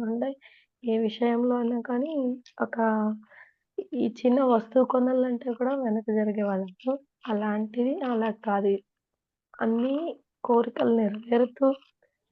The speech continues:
అలాగే మాకు కావాల్సిన మాకు, ఆ, ఏది అవసరాన్ని బట్టి డబ్బులు వస్తూ ఆ అవసరానికి మేము చేసుకునే తగ్గ-, తగ్గట్టుగానే ఉంటుంది.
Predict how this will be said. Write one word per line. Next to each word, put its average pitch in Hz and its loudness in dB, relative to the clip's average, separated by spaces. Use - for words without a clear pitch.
అలాగే 240 2
మాకు 214 2
కావాల్సిన 226 2
మాకు, 214 -2
ఆ, 254 -4
ఏది 226 2
అవసరాన్ని 226 2
బట్టి 220 -2
డబ్బులు 208 -2
వస్తూ 214 0
ఆ 220 2
అవసరానికి 226 -2
మేము 226 0
చేసుకునే 233 2
తగ్గ-, 233 0
తగ్గట్టుగానే 240 0
ఉంటుంది. 214 -2